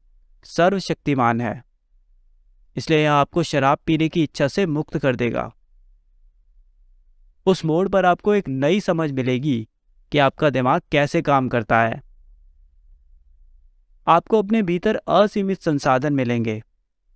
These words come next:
जिनके द्वारा आप अपनी बात को सच साबित कर सकते हैं। इक्यावन प्रतिशत उपचार। अगर आपके मन में किसी विनाशक आदत से छुटकारा पाने की प्रबल इच्छा है,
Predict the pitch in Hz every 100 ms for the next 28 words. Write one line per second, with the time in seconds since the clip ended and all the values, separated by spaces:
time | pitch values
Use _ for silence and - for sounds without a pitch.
0 | _ _ _ - 143 127 147 135 123 131
1 | 170 _ _ _ _ 160 185 185 214 202
2 | 135 135 147 202 185 - 190 - 147 147
3 | - 139 127 127 - 117 113 143 _ _
4 | _ _ _ _ _ _ _ _ _ -
5 | _ _ _ _ _ - - _ - 156
6 | 175 208 160 147 147 160 135 - 131 131
7 | - _ _ _ - _ _ _ _ _
8 | _ - - _ _ _ _ - _ 165
9 | 202 240 226 254 202 156 190 202 190 208
10 | 139 135 139 202 196 151 156 - 196 160
11 | - 135 139 160 156 160 - - 147 143
12 | 190 165 - 131 120 117